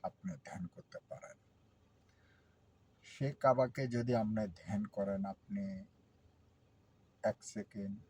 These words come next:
দুই সেকেন্ড, দুই মিনিট, না তিন মিনিট পরেই আপনার শরীরে ঝাঁকুনি ছুটে যাবে। যখন আপনার শরীরে ঝাঁকুনি আসবে, তখন আপনি ভয় পাবেন না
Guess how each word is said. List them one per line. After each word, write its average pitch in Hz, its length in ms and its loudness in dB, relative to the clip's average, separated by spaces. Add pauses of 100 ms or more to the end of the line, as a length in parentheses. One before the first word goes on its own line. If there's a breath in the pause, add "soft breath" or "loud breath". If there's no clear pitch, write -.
দুই 202 220 -4
সেকেন্ড, 196 500 -8
দুই 208 160 -6
মিনিট, 196 340 -2 (120)
না 101 100 -4 (100)
তিন 113 240 -4
মিনিট 113 280 -2 (120)
পরেই 101 300 -2 (200)
আপনার 95 500 -4
শরীরে 95 540 -4 (240)
ঝাঁকুনি 196 460 -6 (460)
ছুটে - 360 -10
যাবে। - 300 -14 (880 soft breath)
যখন 110 560 2
আপনার 113 520 2
শরীরে 113 480 -2 (120)
ঝাঁকুনি - 500 -4
আসবে, 92 420 -8 (220)
তখন 98 320 -4
আপনি - 320 -6 (400)
ভয় 98 300 -8 (100)
পাবেন - 400 -12
না - 120 -18